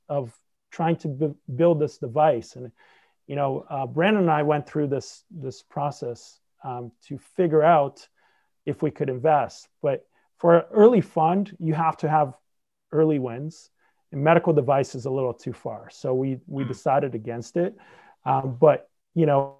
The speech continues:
Speaker 1: I was just, like, so impressed with this founder that, you know, I, I just reached out to some people on LinkedIn. I never met them. And I said, "L-, you know, you look like you're invested in this kind of stuff." It was like they invested in a company of somebody that I knew.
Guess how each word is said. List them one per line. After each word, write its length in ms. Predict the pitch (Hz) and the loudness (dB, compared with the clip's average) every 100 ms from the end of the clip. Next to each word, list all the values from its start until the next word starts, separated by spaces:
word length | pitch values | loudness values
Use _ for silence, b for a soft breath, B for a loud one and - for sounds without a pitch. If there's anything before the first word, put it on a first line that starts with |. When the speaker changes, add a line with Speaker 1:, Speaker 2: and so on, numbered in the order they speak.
| - | -2
Speaker 1:
I 140 | 139 | 0
was 120 | 139 | 0
just, 220 | 131 156 190 | 0 0 0
like, 120 | - | -2
so 280 | - - 190 | 0 6 6
impressed 480 | 147 165 135 - | 6 2 0 -2
with 120 | 127 120 | -14 -12
this 140 | 127 | -12
founder 520 | - 127 117 - - _ | -10 -10 -10 -14 -20 _
that, 280 | 135 127 120 - _ _ | -8 -6 -6 -8 _ _
you 100 | 147 | -10
know, 100 | 123 | -6
I, 140 | 135 131 - | -6 -4 0
I 60 | |
just 240 | 165 196 214 | 2 2 4
reached 240 | 247 - | 4 8
out 140 | 247 | 6
to 80 | 240 | 6
some 160 | - 185 | -2 0
people 240 | 202 196 | 0 2
on 80 | 165 | 4
LinkedIn. 320 | 165 151 160 123 | 4 2 -2 0
I 60 | |
never 240 | 202 277 196 | 0 0 -2
met 300 | 123 110 - | -4 -10 -10
them. 280 | 151 214 - _ _ _ _ _ | -8 -8 -12 _ _ _ _ _
And 100 | 160 | 0
I 40 | 175 | 2
said, 200 | - 185 | 4 4
"L-, 180 | 190 - - 233 | 2 -2 -16 0
you 100 | 175 | 4
know, 120 | 175 | 6
you 200 | 165 214 | 8 8
look 240 | 233 240 | 8 8
like 160 | 240 - | 6 2
you're 120 | 214 | 4
invested 540 | 202 131 156 175 - 175 | 4 6 6 4 0 0
in 100 | 156 | 2
this 180 | 156 | 2
kind 220 | - 175 175 | 0 -4 -4
of 60 | |
stuff." 500 | 175 - 196 214 _ _ _ _ - | -2 2 2 0 _ _ _ _ -2
It 60 | |
was 180 | 151 147 | 2 6
like 340 | 175 175 - | 6 6 2
they 140 | 165 170 | 0 2
invested 460 | 156 165 185 - | 4 6 4 4
in 100 | 170 | 0
a 40 | 156 | 0
company 400 | - 170 170 160 | 0 -2 0 0
of 120 | 139 | -2
somebody 340 | - 156 151 143 | -2 0 0 0
that 120 | 139 | -2
I 140 | 135 | -2
knew. 380 | 135 143 160 175 | -4 -2 -2 -2